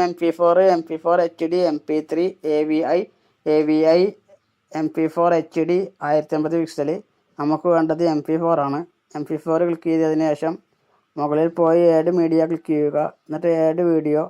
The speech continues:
അതിൻ്റെ അടിയിലുള്ളത്. എൻ്റെ പടം കിടക്കുന്നത് ഡി ഡ്രൈവിലാണ്. ഡി ഡ്രൈവിൽ പോയി ഞാൻ പടം സെലക്ട് ചെയ്യുന്നു. ഞാനിപ്പോൾ സെലക്ട് ചെയ്യുന്നത് മമ്മൂട്ടിയുടെ വൺ ആണ്. അത് സെലക്ട് ചെയ്തതിന് ശേഷം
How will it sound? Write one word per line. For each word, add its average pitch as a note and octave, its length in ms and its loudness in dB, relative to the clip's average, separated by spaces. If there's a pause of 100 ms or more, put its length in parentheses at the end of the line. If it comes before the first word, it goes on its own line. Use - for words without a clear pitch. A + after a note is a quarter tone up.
അതിൻ്റെ D#3+ 220 -4
അടിയിലുള്ളത്. D#3 480 -2 (920)
എൻ്റെ D#3 280 0
പടം F3+ 200 4
കിടക്കുന്നത് F#3 400 4 (120)
ഡി D#3+ 100 2 (140)
ഡ്രൈവിലാണ്. D#3 580 2 (440)
ഡി D#3 140 -4
ഡ്രൈവിൽ D3+ 280 -2 (100)
പോയി E3+ 220 0 (140)
ഞാൻ D#3 120 -4 (140)
പടം D#3+ 240 -6
സെലക്ട് D#3+ 280 -6
ചെയ്യുന്നു. D3+ 280 -4 (920)
ഞാനിപ്പോൾ D#3+ 560 -4 (220)
സെലക്ട് D#3+ 320 -4
ചെയ്യുന്നത് D#3+ 460 -2 (180)
മമ്മൂട്ടിയുടെ D3 580 -4
വൺ D3+ 200 0 (240)
ആണ്. D3 120 -4 (1000)
അത് D#3+ 180 -12
സെലക്ട് E3 280 -2
ചെയ്തതിന് F3+ 300 2
ശേഷം F3 200 0